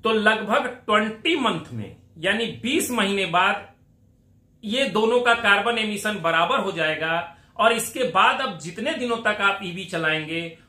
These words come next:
वो आपके लिए beneficial होगा, यानी atmosphere पे carbon dioxide का emission उतना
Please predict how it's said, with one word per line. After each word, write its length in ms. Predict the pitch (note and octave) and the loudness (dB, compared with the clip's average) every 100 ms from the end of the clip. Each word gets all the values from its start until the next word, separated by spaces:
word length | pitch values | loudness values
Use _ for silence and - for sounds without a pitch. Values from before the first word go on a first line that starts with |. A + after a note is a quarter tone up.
| - | -10
वो 220 | F3+ A#3+ F3+ | -2 2 4
आपके 320 | G3+ - G#3+ | 2 2 -4
लिए 140 | G#3 | -4
beneficial 640 | E3 F3 E3+ A3 A3 A3+ G3 | -4 -6 -6 -8 -4 -2 0
होगा, 280 | E3 D#3+ D#3+ | 0 2 2
यानी 280 | D#3+ E3+ F3+ | 0 0 -2
atmosphere 580 | F3 F3 F3+ - G3 | -2 -4 -4 -4 -4
पे 160 | G3 F#3+ | -4 -6
carbon 380 | - D#3+ D#3+ F#3+ | -2 0 0 2
dioxide 540 | F3 E3+ D#3+ E3 D#3 | 2 2 -2 -2 -4
का 60 | E3+ | -2
emission 340 | D#3 D#3 D3+ E3 | -4 -4 -6 -8
उतना 320 | C#3+ D#3+ A#3 | -6 -4 -4